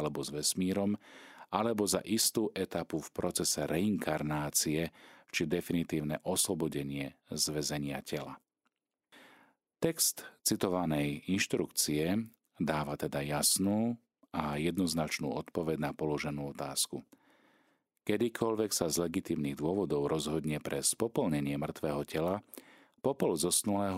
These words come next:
musí byť uchovávaný podľa predpisu na posvätnom mieste, čo sa tým myslí, teda na cintoríne, alebo v istých prípadoch v kostole, alebo na kompetentnou cirkevnou autoritou určenom mieste. To môže byť napríklad nejaká krypta alebo podobne.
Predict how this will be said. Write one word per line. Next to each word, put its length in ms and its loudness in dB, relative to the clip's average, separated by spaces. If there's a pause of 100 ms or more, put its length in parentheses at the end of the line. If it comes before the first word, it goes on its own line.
musí 240 2
byť 240 -2
uchovávaný 640 0
podľa 320 -2
predpisu 640 0 (320)
na 160 0
posvätnom 640 0
mieste, 720 -2 (320)
čo 240 -4
sa 0 -
tým 240 -4
myslí, 400 -2 (240)
teda 240 -2
na 160 -8
cintoríne, 800 0 (320)
alebo 320 0
v 80 2
istých 320 0
prípadoch 800 0 (240)
v 160 -16
kostole, 560 2 (400)
alebo 240 2
na 160 0
kompetentnou 720 2
cirkevnou 480 0
autoritou 480 2 (160)
určenom 400 -2
mieste. 560 0 (480)
To 80 0
môže 160 0
byť 120 -6 (120)
napríklad 320 -6
nejaká 320 -6
krypta 480 -4
alebo 160 -6
podobne. 480 -8